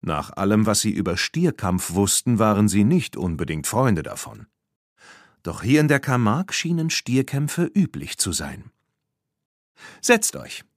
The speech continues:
Auf dem Tisch stand knuspriges, in Scheiben geschnittenes Baguette, verschiedene Sorten Marmelade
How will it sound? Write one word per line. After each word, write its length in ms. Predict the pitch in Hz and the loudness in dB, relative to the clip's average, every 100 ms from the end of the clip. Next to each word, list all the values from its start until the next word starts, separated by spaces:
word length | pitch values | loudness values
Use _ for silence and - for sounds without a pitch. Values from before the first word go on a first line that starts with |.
| _ _ - - | _ _ -20 -8
Auf 180 | 87 - | -6 -4
dem 220 | 95 80 | -4 -4
Tisch 220 | - 156 | -2 -2
stand 360 | - 95 87 - | 0 -2 -2 -4
knuspriges, 800 | - 143 170 - 117 101 101 - - - - | 2 4 4 2 0 0 0 -4 -10 -8 -2
in 140 | 110 | 0
Scheiben 420 | - 135 156 127 | 2 2 2 0
geschnittenes 580 | 101 - 117 117 101 92 | 0 0 0 2 0 2
Baguette, 580 | 101 87 101 - - - _ _ | -2 -2 -4 -6 -12 -14 _ _
verschiedene 500 | - - 143 107 90 | -6 -2 0 2 2
Sorten 300 | 98 85 78 | 0 -2 -4
Marmelade 720 | 69 73 80 131 120 113 | -6 -4 0 0 2 2